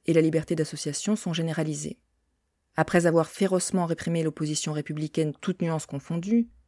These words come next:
c'est-à-dire des socialistes les plus radicaux aux républicains les plus conservateurs, Louis-Napoléon Bonaparte organise deux plébiscites pour confirmer son pouvoir, et se proclame un an plus tard empereur des Français, sous le titre de Napoléon trois.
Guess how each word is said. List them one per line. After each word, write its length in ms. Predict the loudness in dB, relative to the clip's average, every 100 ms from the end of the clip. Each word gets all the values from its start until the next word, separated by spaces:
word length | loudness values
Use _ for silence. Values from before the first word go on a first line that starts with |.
| _ _
c'est-à-dire 640 | -6 0 0 2 -2 -2 -8 _ _ _
des 140 | -2 0
socialistes 580 | 0 0 0 0 -2 -4
les 140 | -4
plus 160 | -2 -2
radicaux 560 | 0 -2 -4 -4 -6 -8 _ _ _ 2
aux 100 | 4
républicains 540 | 4 2 -2 0 -2
les 80 | -2
plus 140 | -6
conservateurs, 840 | -8 -8 -6 -4 -2 2 0 0 _ _ _ _ _ _ -2
Louis-Napoléon 680 | 6 8 8 6 4 2
Bonaparte 600 | 0 -2 -2 0 0 -2
organise 460 | -4 -2 0 -2 -2
deux 180 | 0 0
plébiscites 680 | 0 -4 -2 -2 -4 -6
pour 200 | -8 -8
confirmer 380 | -6 -6 -2 -2
son 160 | -2 -4
pouvoir, 600 | -8 -6 -6 -6 -10 -20 _ _ _ _ _ _ _
et 80 | 2
se 160 | 2
proclame 440 | 0 -2 0 0 0
un 140 | -2 -2
an 100 | -4
plus 180 | -8
tard 480 | -6 -2 -2 -2 -8 _ _
empereur 440 | 0 2 4 4 2
des 100 | 0
Français, 560 | -4 -8 -4 -4 -4 _ _ _ _ -8
sous 200 | 0 2
le 100 | 2
titre 300 | 0 -2 -2
de 100 | 0
Napoléon 480 | 0 0 0 0
trois. 300 | -4 -8 -12